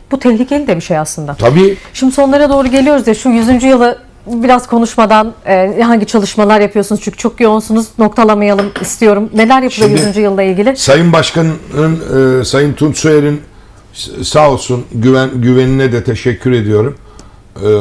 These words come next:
Speaker 2: işte üç ay, üç buçuk ay kadar önce bana bir talimatı oldu, emri oldu.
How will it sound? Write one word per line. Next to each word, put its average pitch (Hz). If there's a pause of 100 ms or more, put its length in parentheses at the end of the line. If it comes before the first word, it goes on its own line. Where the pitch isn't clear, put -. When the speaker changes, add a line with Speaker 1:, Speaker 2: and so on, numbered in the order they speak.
(1800)
Speaker 2:
işte -
üç 107
ay, 127
üç 120
buçuk -
ay 120
kadar 113
önce 117 (540)
bana 143
bir 135
talimatı 135
oldu, 107
emri 123
oldu. 98